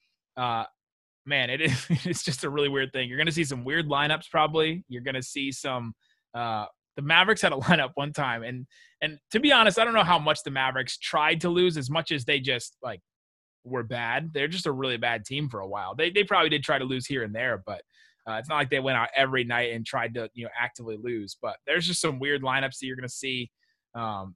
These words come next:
and just look forward to the young guys and try and figure out what you can get for the assets. And, uh, but appreciate the journey. Appreciate, you know, the, the fun games that the, the young guys are gonna have where they're,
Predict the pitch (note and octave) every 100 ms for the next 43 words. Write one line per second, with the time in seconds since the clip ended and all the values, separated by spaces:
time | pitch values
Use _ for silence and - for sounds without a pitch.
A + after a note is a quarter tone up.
0 | _ C#3+ D#3 F#3+ - F#3 A3 G#3+ A3 A3
1 | A3 G#3 F#3 G#3 F3 F#2+ F#2+ A#2 B2 C3
2 | C#3+ D#3 D#3 D3+ C#3 C3+ D3+ C#3+ D3 C#3+
3 | C#3+ C3 C#3+ D3 F3 E3 C3+ A#2+ A2 _
4 | _ _ A#2+ A#2 A2+ E3 E3+ G#3+ B3 A3
5 | A#3 G3 E3+ C#3+ D3 A#2+ G#2+ A#2 F3+ -
6 | F3+ D#3 C3+ C#3+ C#3 B2 C3 C3 C#3+ -
7 | F#3 F3 D#3 D3 C#3 B2+ C3 C3 C3 C3
8 | C#3 C3+ C3+ C3 C3 A#2+ C3 B2+ B2 A#2+
9 | C3+